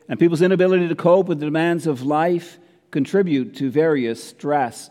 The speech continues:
disorders. At times, fear and anxiety can begin to dominate our lives. We don't always have control over this. We may try to avoid things that trigger our anxiety,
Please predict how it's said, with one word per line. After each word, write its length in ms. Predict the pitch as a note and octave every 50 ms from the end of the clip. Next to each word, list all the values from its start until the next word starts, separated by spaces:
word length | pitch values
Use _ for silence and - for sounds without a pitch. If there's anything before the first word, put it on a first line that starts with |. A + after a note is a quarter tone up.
| _ _
disorders. 960 | C3 G#2+ - - C#3 C#3 D3 D3 C3+ A#2+ A2+ G#2+ F#2+ F#2+ - - - - - _ _ _ _ _ _ _ _ _ _ _ _ _ _ _ _ _ _ _ _ _ _ _ _ _ _ _ _
At 100 | A#2+ -
times, 520 | - C#3 B2+ C3 C3+ C3+ B2+ B2 - - -
fear 220 | - - E3 D#3 D#3
and 100 | D3+ D3+
anxiety 480 | C#3+ C3+ D#3 D3+ D#3 D#3+ D3+ C#3 C3
can 160 | A#2 - C3+ B2
begin 380 | C3 C3 D3 D3 D3 D3 C#3+
to 300 | C#3 - C#3 C3+ C3 C3 -
dominate 760 | C3+ C3 C#3+ D3+ D#3+ E3 D#3 C3 A#2+ G#2+ G#2+ G2+ - - - _ -
our 120 | A#2 A2+ A2+
lives. 760 | A#2 A#2+ B2+ C#3 C3+ A#2+ G#2 G2 F2+ - - - - - - _ _ _ _ _ _ _ _ _ _ _ _ _ _ _ _ _ _ - _ _ _ _ _
We 120 | - D3+ F3
don't 160 | G3 G3 G3
always 300 | F#3+ F#3 F#3 F3 E3+ -
have 360 | E3 D#3 D#3 D#3 D3+ D#3 -
control 520 | - D#3 C#3 - - - E3 F3+ G3+ F#3
over 260 | D#3+ C#3 B2+ A2+ B2 A2+
this. 600 | A2+ G#2+ G2 F#2+ G#2 - - - - - - _ _ _ _ _ _ _ _ _ _ _ _ _ _ _ _ _ _ _ _
We 80 | - C3
may 160 | D3 D#3 D#3
try 380 | D#3 - - D#3+ D#3+ E3 E3+ E3
to 160 | D#3 D#3 D3+
avoid 440 | C#3 C3 C#3+ D3+ D#3+ E3 E3+ D#3+ -
things 320 | E3 D#3 D#3 D#3 D3+ C3
that 240 | C#3+ C#3+ C3+ C3 -
trigger 420 | - - F3+ F#3 F#3 D#3+ C3+ B2 A#2+
our 160 | A#2+ A#2+ B2
anxiety, 800 | B2 B2 A#2+ A#2+ C#3 C3+ D3+ E3+ D#3 C3+ A#2+ A2 G#2 G2 F2+